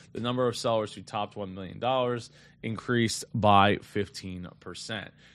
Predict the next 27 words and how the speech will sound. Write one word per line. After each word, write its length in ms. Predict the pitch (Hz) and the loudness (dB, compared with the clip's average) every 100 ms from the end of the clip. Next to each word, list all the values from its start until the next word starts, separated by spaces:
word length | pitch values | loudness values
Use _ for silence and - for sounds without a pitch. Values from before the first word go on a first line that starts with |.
| - | -14
Nebraska, 760 | 113 90 120 127 120 139 127 117 | -10 0 4 4 2 2 2 2
South 300 | - 117 110 | -2 -2 -2
Dakota, 440 | 92 - 139 139 123 | -4 -4 -2 0 -2
and 180 | 85 | -4
Iowa 440 | 92 117 127 127 120 | -4 -2 0 0 0
were 220 | 101 95 | 0 -2
among 540 | 98 104 120 131 127 98 | -2 0 0 -2 -6 -10
the 100 | 101 | -12
top 480 | - 131 139 - | -4 0 0 0
ten 500 | - 135 127 123 123 - - _ | -8 -4 -2 -4 -6 -8 -20 _
states 720 | - - 180 170 120 101 - - - - | -12 -4 2 2 0 -4 -12 -14 -20 -10
with 180 | - 120 | -6 -6
the 60 | |
fastest 440 | 117 120 113 - 101 | -2 0 -2 -4 -6
growing 240 | 107 95 | -4 -4
sales. 520 | - 139 143 139 123 - - | -6 -2 0 0 -2 -10 -10
That's 240 | 139 165 160 | 0 0 0
a 60 | |
sign 320 | 139 143 135 127 | -6 -4 -2 -4
that 140 | 117 | -6
sellers 440 | - 117 117 110 | -2 -2 -2 -4
in 80 | 107 | -6
more 360 | 107 120 139 139 | -8 -4 -2 -2
rural 380 | 117 120 123 - | -2 0 0 0
areas 460 | 104 101 101 104 | -2 0 -2 -4
are 240 | - 85 98 | -6 -6 -6
turning 640 | - - 127 139 139 135 | -8 -4 -2 -2 -4 -6